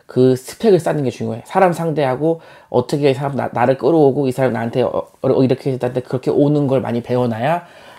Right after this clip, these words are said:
헬스장을 하든 뭐를 하든 내가 끌고 갈 수가 있는데, 안 끌고 갈 수가 없어. 그리고 지금 상태에서는 나 혼자 하는 것도 있지만 동업을 하거나 아니면 정말 결혼을 해서 배우자와 같이 하거나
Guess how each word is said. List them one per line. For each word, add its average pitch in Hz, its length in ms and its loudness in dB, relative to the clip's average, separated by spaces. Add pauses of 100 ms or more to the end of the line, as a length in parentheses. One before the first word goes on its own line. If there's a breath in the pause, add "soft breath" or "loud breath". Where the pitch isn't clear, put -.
(140 loud breath)
헬스장을 156 380 2
하든 131 240 2
뭐를 120 300 0
하든 175 280 -2 (640 soft breath)
내가 127 240 0
끌고 233 200 4
갈 151 140 4
수가 123 160 -4
있는데, - 160 -6
안 127 120 -2
끌고 - 160 4
갈 143 100 -4
수가 85 220 -8
없어. - 200 -14 (120)
그리고 170 380 0 (160 loud breath)
지금 156 220 0
상태에서는 160 680 -2 (760 loud breath)
나 135 100 4
혼자 180 220 8
하는 170 100 2
것도 131 160 2
있지만 123 240 -2
동업을 160 360 6
하거나 120 440 0
아니면 131 240 0
정말 127 220 0
결혼을 151 400 6
해서 156 360 0 (300 loud breath)
배우자와 147 320 6
같이 - 320 -10
하거나 123 340 0